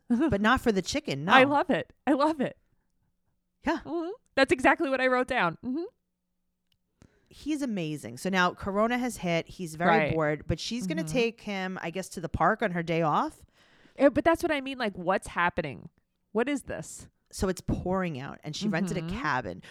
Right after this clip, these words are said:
Speaker 2: What about you guys take a ride to the storage space?
Speaker 1: Yeah. How about that? I'm convinced that there is
Speaker 2: There's
Speaker 1: no
Speaker 2: no stor-,
Speaker 1: storage
Speaker 2: there's no
Speaker 1: space.
Speaker 2: storage
Speaker 1: There
Speaker 2: space
Speaker 1: just
Speaker 2: at all.
Speaker 1: isn't. Mm-mm.
Speaker 2: So they're going to see a wedding venue. She's like, "Isn't it amazing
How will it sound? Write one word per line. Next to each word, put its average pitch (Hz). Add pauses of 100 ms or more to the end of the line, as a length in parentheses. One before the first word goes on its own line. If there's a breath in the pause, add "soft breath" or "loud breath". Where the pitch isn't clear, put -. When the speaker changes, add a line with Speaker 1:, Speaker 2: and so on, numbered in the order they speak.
(120)
Speaker 2:
What 240
about 359
you 247
guys 226
take -
a 190
ride 160
to -
the 147
storage 135
space? -
Speaker 1:
Yeah. 240 (160)
How 254
about 254
that? 180
I'm 302
convinced 233 (140)
that 180
there 190
is 185
Speaker 2:
There's 214
Speaker 1:
no 180
Speaker 2:
no -
stor-, 151
Speaker 1:
storage 147
Speaker 2:
there's 185
no 170
Speaker 1:
space. 151
Speaker 2:
storage 117
Speaker 1:
There 233
Speaker 2:
space 240
Speaker 1:
just 302
Speaker 2:
at 226
all. 214
Speaker 1:
isn't. 170 (300)
Mm-mm. 170
Speaker 2:
So 180
they're 185
going 226
to 247
see 240
a 170
wedding 165
venue. 123
She's 180
like, 180
"Isn't 214
it 339
amazing 156